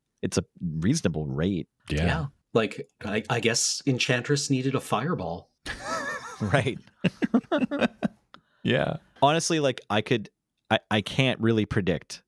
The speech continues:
Speaker 1: how powerful Nico will be, like, whether Nico will make a splash in standard or, like, b-, be an important part of an Enchantress deck. Certainly Commander, you know, if your deck cares a lot about enchantments and your Bant, you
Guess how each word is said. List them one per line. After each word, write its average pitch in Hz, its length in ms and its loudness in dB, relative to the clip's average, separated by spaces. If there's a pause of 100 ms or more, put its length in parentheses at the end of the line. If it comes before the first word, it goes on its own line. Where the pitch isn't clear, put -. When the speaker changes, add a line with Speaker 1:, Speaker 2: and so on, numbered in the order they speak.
Speaker 1:
how 87 380 2
powerful 80 640 0
Nico 80 280 -2
will 76 140 0
be, 76 200 -2
like, 71 220 -4
whether 80 260 0
Nico 76 300 -2
will 76 140 -2
make 78 180 -2
a 80 40 -4
splash 76 380 -2
in 78 80 -2
standard 76 520 0
or, 73 140 -2
like, 71 300 -4
b-, 87 120 -2 (140)
be 80 180 0
an 76 100 0
important 80 340 0
part 85 140 0
of 76 80 -2
an 76 40 -4
Enchantress 76 340 -6
deck. 82 180 -4 (180)
Certainly 110 380 4
Commander, 101 420 2
you 98 120 2
know, 92 100 2
if 90 100 -2
your 92 140 2
deck - 260 -2
cares 87 220 0
a 87 40 0
lot 87 120 2
about 82 200 0
enchantments 78 520 -2
and 80 80 -2
your 76 100 0
Bant, 73 300 -4
you - 80 -6